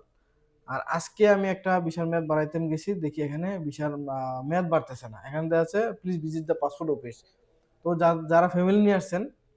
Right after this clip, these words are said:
এক মাসের ভিসা পাইছেন, আহ, মাল্টিপল, মাল্টিপল পাইছেন, এখন আপনারা কিভাবে মেয়াদ বাড়াবেন? হয়তো টেনশনে আছেন। আহ, হঠাৎ করে এই নিয়মটা করছে, জানি না বাড়বে কিনা, তবে কাল পরশু মতো আমরা ট্রাই করবো। যদি হয়, ওকে, না হইলে আপনারা কিভাবে বাড়াইবেন? সরাসরি চলে যাবেন, আহ, বাহরাইন বর্ডারে।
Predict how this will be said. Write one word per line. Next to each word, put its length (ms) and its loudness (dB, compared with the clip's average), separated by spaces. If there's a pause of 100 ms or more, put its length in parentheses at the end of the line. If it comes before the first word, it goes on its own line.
(360)
এক 180 0
মাসের 260 2
ভিসা 200 -4
পাইছেন, 400 -4
আহ, 180 2
মাল্টিপল, 460 0
মাল্টিপল 540 2
পাইছেন, 420 2 (280)
এখন 220 -8
আপনারা 240 -4
কিভাবে 320 0
মেয়াদ 180 -2
বাড়াবেন? 320 -2
হয়তো 260 -4
টেনশনে 380 -2
আছেন। 240 -6 (540)
আহ, 280 -4
হঠাৎ 260 0
করে 220 10
এই 60 10
নিয়মটা 300 2
করছে, 340 0
জানি 220 2
না 100 4
বাড়বে 280 2
কিনা, 180 0
তবে 220 0
কাল 180 0
পরশু 300 -4
মতো 180 -2
আমরা 160 -2
ট্রাই 240 0
করবো। 240 -2
যদি 160 -4
হয়, 260 6
ওকে, 220 0
না 120 -8
হইলে 320 0
আপনারা 280 -2
কিভাবে 260 -2
বাড়াইবেন? 360 4 (600)
সরাসরি 440 2
চলে 220 0
যাবেন, 260 -2
আহ, 260 2
বাহরাইন 340 0
বর্ডারে। 340 -2